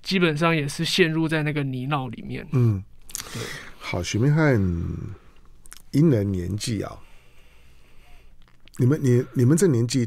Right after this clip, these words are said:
Speaker 2: 对战争的看法是什么？态度是什么？
Speaker 1: 战争哦，呃，其实就是我前一阵在想一个问题，就是那个所谓的工农兵，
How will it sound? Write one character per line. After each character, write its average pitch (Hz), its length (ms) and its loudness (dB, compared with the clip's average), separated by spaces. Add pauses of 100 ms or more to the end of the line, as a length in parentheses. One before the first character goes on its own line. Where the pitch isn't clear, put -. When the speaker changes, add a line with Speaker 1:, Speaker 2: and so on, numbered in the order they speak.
Speaker 2:
对 127 140 4
战 113 240 0
争 107 220 0
的 95 100 -4
看 92 240 -6
法 90 140 -12
是 95 180 -12
什 - 140 -10
么？ - 120 -12
态 98 160 -8
度 98 160 -10
是 - 160 -12
什 - 160 -14
么？ 110 120 -16
Speaker 1:
战 208 220 4
争 190 300 6
哦， 185 240 4
呃， 175 160 0
其 226 240 -2
实 226 500 4
就 240 260 2
是 208 580 4 (680)
我 180 140 0
前 226 180 6
一 - 20 8
阵 269 120 10
在 233 120 12
想 175 160 4
一 - 20 2
个 180 80 6
问 202 120 10
题， 175 120 4
就 175 100 4
是 190 120 6
那 196 100 6
个 190 140 6
所 151 180 -2
谓 175 160 4
的 165 140 2
工 175 260 2
农 135 240 0
兵， 143 300 0